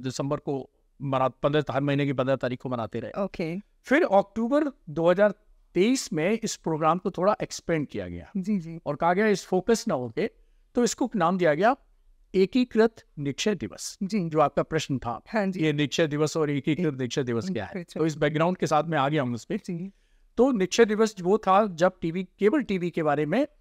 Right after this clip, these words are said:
Speaker 1: एक स्पेशल ड्राइव करनी थी हर महीने की पन्द्रह तारीख को।
Speaker 2: हम्म, हम्म।
Speaker 1: तो वो तो था निक्षय दिवस।
Speaker 2: जी।
Speaker 1: फिर एक अक्टूबर के महीने में, हर महीने की पन्द्रह तारीख को इस प्रोग्राम को चेंज कर दिया गया,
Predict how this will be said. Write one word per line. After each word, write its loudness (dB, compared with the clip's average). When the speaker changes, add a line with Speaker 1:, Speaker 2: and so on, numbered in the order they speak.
Speaker 1:
एक -4
स्पेशल -2
ड्राइव 0
करनी -4
थी 0
हर 0
महीने -2
की -2
पन्द्रह -2
तारीख -6
को। -4
Speaker 2:
हम्म, -2
हम्म। -2
Speaker 1:
तो 0
वो 2
तो 2
था 0
निक्षय -4
दिवस। -12
Speaker 2:
जी। -6
Speaker 1:
फिर 4
एक 0
अक्टूबर 2
के -2
महीने -2
में, -2
हर 4
महीने 0
की -4
पन्द्रह 2
तारीख -2
को -2
इस -8
प्रोग्राम -2
को -6
चेंज 2
कर 0
दिया -2
गया, -4